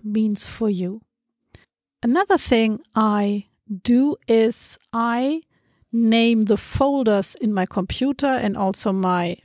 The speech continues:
to-do list, any planning list. I name it according to the theme of my year. So the first folder I see in my computer is Enjoy twenty twenty-three. So I theme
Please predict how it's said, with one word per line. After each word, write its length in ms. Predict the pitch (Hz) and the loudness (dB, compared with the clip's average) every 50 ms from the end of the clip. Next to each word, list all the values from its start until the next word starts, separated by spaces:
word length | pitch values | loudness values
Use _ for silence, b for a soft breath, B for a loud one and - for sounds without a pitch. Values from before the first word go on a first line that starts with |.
| _ - | _ -12
to-do 420 | - - 240 208 202 262 277 285 277 | -6 -4 -4 0 2 2 2 2 2
list, 440 | 254 247 240 240 247 - - - - | 2 2 2 2 2 0 -2 -2 -4
any 220 | 233 226 233 233 | -4 -2 -2 -4
planning 500 | - - - 254 247 254 247 254 240 233 | -4 -2 0 2 2 2 4 2 2 0
list. 560 | 220 220 226 226 247 - - - - - - - - | 0 0 0 0 0 0 -2 -4 -6 -10 -14 -6 -2
I 120 | 240 226 | 0 2
name 520 | 233 233 233 226 226 226 226 233 247 262 | 2 2 2 2 2 2 2 2 2 2
it 180 | 277 294 - - 349 | 0 0 -2 -4 -6
according 500 | 277 - - - 240 214 214 220 214 208 | -8 -8 -4 -2 0 0 2 0 0 -4
to 140 | - - 226 | -4 -6 -4
the 100 | 185 233 | -4 -4
theme 320 | - - - 226 208 202 | -4 -2 0 0 2 2
of 140 | 190 185 - | 2 0 -2
my 120 | 196 190 196 | -2 -2 -2
year. 360 | 190 190 226 226 202 - - _ | -2 -2 -2 -2 -2 -2 -6 _
So 640 | - - - - - - 220 214 208 208 208 208 240 226 | -10 -6 -2 0 2 2 2 2 2 2 2 0 -2 -2
the 140 | 208 220 | -4 -4
first 420 | - - - 247 254 262 - - - | -4 0 0 2 2 2 0 -4 -4
folder 520 | - - 226 214 208 226 226 254 262 269 - | -2 0 0 2 2 2 2 2 2 2 0
I 140 | 233 214 | -2 -2
see 280 | 202 - - - 233 240 | 0 0 0 0 0 -2
in 80 | 247 220 | -2 -2
my 140 | 214 208 | -2 -2
computer 640 | 208 - - 208 202 - - 226 226 214 262 240 247 | -4 -4 -4 -6 -6 -6 -6 -4 -4 0 0 -2 -2
is 560 | - 320 277 233 240 254 - - - - - - _ _ _ _ _ _ _ - 247 | -2 -4 -4 -4 -2 -2 -2 -4 -4 -4 -8 -12 _ _ _ _ _ _ _ -2 0
Enjoy 640 | 226 220 220 185 - 240 220 214 220 226 247 294 - - | 2 2 2 2 2 2 4 4 4 4 2 0 -2 -6
twenty 420 | - - 214 202 226 - - 247 | -8 -6 -4 -4 -6 -6 -6 -8
twenty-three. 840 | 233 - - 233 220 208 - - 233 - - - - - 220 240 _ _ _ _ _ _ _ _ _ _ _ _ _ _ _ _ _ _ _ _ _ _ _ _ _ _ _ _ _ _ | -8 -8 -10 -8 -8 -8 -6 -6 -8 -8 -6 -4 -4 -4 -4 -4 _ _ _ _ _ _ _ _ _ _ _ _ _ _ _ _ _ _ _ _ _ _ _ _ _ _ _ _ _ _
So 260 | - - - 240 240 | -4 0 0 0 0
I 200 | - 269 247 247 | 2 0 0 0
theme 840 | 196 - - - - - - - 285 262 233 226 233 247 277 311 | 0 0 0 0 0 -2 -2 -2 0 0 2 2 2 0 -2 -4